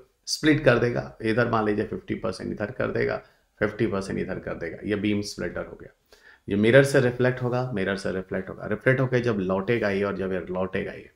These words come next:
तो दोनों at the same points पर मिलेंगे, ये वाला और ये वाला at the same point में मिलेगा।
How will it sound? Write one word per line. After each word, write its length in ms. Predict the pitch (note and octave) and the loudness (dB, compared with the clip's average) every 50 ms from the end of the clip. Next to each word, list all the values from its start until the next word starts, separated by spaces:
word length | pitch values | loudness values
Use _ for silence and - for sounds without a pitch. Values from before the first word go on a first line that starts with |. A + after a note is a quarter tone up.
| _ _ _ - - - - _ | _ _ _ -20 -20 -20 -14 _
तो 80 | - A2 | -2 2
दोनों 340 | A2 B2 B2 C3+ D3 C#3+ - | 6 8 8 8 8 6 4
at 100 | A2+ A2 | 2 2
the 140 | A2 A2+ | 2 0
same 340 | A2+ - - A2+ A2+ A#2+ A2+ A#2 | 0 0 0 2 2 2 2 0
points 240 | A2+ G#2+ G#2 G2+ - | -2 -2 -2 -2 -4
पर 120 | - G2+ | -4 -4
मिलेंगे, 360 | F#2 F2+ F2 E2+ E2 E2 E2 | -4 -4 -4 -6 -6 -8 -10
ये 240 | E2 F2 F2+ F#2+ G#2 | -10 -6 -4 -2 0
वाला 240 | G#2+ A2 A2+ A2 A2+ | 2 2 2 2 2
और 100 | A#2 G#2+ | 2 2
ये 120 | G#2 G2 | 0 0
वाला 300 | F#2+ F#2 F#2+ G2 G2+ G2 | 0 0 0 -2 -2 -2
at 60 | - F#2+ | -4 -4
the 140 | F#2+ G2 | -4 -4
same 260 | G2 - - G2+ G2 F2+ | -6 -2 -2 -2 -2 -2
point 300 | - - F#2 E2+ D#2+ - | -4 -6 -8 -8 -10 -10
में 80 | - | -12
मिलेगा। 480 | - A#2+ - - - - _ _ - | -12 -14 -14 -16 -18 -20 _ _ -20